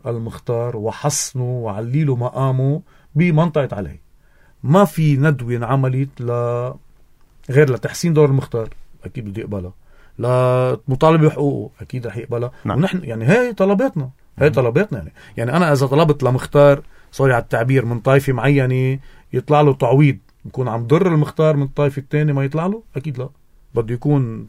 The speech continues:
Speaker 1: القانون للكل.
Speaker 2: يشمل الكل.
Speaker 1: إيه. وهون كمان عنا
Speaker 2: بس إنه، آه، تسمح لي بسؤال أستاذ زياد، شو، شو له دور السياسي بالمخطرة يعني؟ شو بتفيد؟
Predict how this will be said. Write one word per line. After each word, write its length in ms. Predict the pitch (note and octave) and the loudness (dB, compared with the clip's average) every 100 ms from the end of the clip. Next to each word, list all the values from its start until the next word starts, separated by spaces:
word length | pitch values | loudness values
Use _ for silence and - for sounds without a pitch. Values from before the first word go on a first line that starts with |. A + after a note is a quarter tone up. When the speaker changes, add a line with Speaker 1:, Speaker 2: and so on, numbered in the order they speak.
| - | -10
Speaker 1:
القانون 320 | A2+ A#2+ D#3 | -6 -2 2
للكل. 340 | G3 G3 F#3+ | 2 4 2
Speaker 2:
يشمل 240 | E3+ - G#2+ | 0 -2 -6
الكل. 280 | F2+ - D2+ - - | -8 -12 -16 -14 -14
Speaker 1:
إيه. 160 | - A3 | -12 -10
وهون 340 | - A#2+ F3+ E3 | -2 2 2 2
كمان 540 | D3 D#3 D#3 D3+ C3+ - - - | 0 0 0 -4 -6 -14 -20 -12
عنا 520 | A2 B2 A2 G#2+ G#2 | -8 -6 -6 -8 -6
Speaker 2:
بس 180 | A2 A2 | -6 -6
إنه، 260 | B2 G#2+ G#2 | -6 -6 -6
آه، 200 | A#2+ B2+ - | -6 -8 -10
تسمح 340 | G2+ A#2+ - | -10 -8 -4
لي 120 | F#2+ | -6
بسؤال 380 | F2 - G#2+ G2 | -6 -10 -12 -12
أستاذ 200 | - G#2 | -10 -10
زياد، 160 | F#2+ F#2+ | -8 -6
شو، 160 | F3+ - - - - | -4 -6 -10 -20 -10
شو 120 | - | -4
له 140 | D3 | 0
دور 240 | A2+ B2 F#2+ | 2 2 0
السياسي 560 | - - F#2 F#2+ - | -6 -8 -6 -6 -6
بالمخطرة 540 | E2+ E2+ G2 - - C2+ | -8 -8 -8 -10 -14 -14
يعني؟ 300 | A#1+ A#1+ - - - - - - | -16 -18 -20 -20 -20 -20 -20 -10
شو 140 | - | -2
بتفيد؟ 420 | F#3+ C#3 G#2 E2 | -2 -2 -4 -8